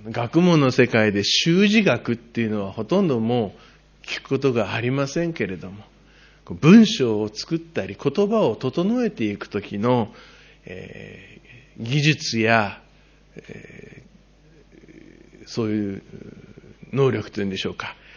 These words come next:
そういうものがやはり研究されたりしてきております。ある枠の中にきれいに収まるように、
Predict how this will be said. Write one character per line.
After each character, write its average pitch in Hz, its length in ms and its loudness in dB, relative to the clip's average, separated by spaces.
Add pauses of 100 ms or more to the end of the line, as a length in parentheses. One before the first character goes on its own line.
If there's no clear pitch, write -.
(160)
そ - 160 0
う 147 40 8
い - 20 6
う - 40 4
も 135 100 2
の 123 80 2
が 113 100 2
や 113 100 0
は 202 140 2
り 147 320 2 (300)
研 143 220 0
究 123 180 -2
さ 117 160 -2
れ 113 120 -4
た 113 140 -2
り 101 140 -6
し - 80 -10
て 107 120 -8
き - 120 -18
て 104 120 -4
お 101 80 -4
り 98 140 -8
ま - 140 -16
す。 - 240 -14 (920)
あ 139 120 10
る 143 160 8
枠 135 300 6
の 165 120 6
中 160 280 4
に 139 160 0
き - 180 -4
れ - 380 -2
い 277 40 -2
に 185 200 6
収 156 160 4
ま 147 160 6
る 127 100 4
よ 107 160 0
う 98 40 -4
に、 95 120 -10